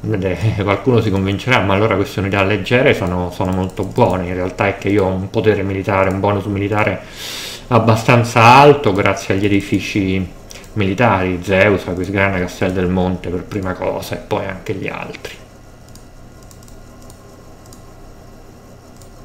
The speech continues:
Ancora andiamo bene, siamo al logoramento ventitré e qui il rischio è che arriviamo al logoramento massimo e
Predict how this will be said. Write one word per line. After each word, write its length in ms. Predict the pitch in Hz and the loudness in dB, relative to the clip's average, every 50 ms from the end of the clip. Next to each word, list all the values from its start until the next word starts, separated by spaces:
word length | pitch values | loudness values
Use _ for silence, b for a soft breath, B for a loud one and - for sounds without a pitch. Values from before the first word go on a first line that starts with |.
| - - - - - - | -20 -20 -20 -18 -12 -8
Ancora 360 | 170 143 143 - - 135 120 120 | -6 -6 -6 -6 -6 -4 -4 -2
andiamo 360 | 113 113 123 131 139 151 165 | -2 0 0 0 0 2 2
bene, 460 | 170 170 170 180 208 226 196 123 104 | 2 2 2 2 2 2 0 0 -2
siamo 220 | - - 98 101 | -2 -2 -4 -2
al 60 | 107 110 | 0 0
logoramento 520 | 110 110 110 117 117 117 120 117 117 123 | 0 0 0 0 0 0 -2 -2 -2 -2
ventitré 520 | 120 127 131 131 - 170 165 180 208 233 | -2 0 -2 -2 -2 -2 0 2 2 4
e 100 | 220 - - | 4 2 2
qui 120 | - 135 | 2 2
il 60 | 123 | 2
rischio 280 | 127 131 127 - - 104 | 2 0 -2 -2 -4 -4
è 40 | - | -2
che 100 | - 101 | 0 -2
arriviamo 380 | 92 101 98 101 101 101 101 | 0 0 0 0 0 0 -2
al 60 | 98 101 | -2 -2
logoramento 560 | 107 107 107 104 110 110 107 107 104 - 113 | 0 0 0 0 0 -2 -2 -4 -4 -2 -2
massimo 560 | 107 113 123 127 120 - - - 113 101 | 0 0 0 0 -2 -4 -4 -2 -2 0
e 40 | 98 | -2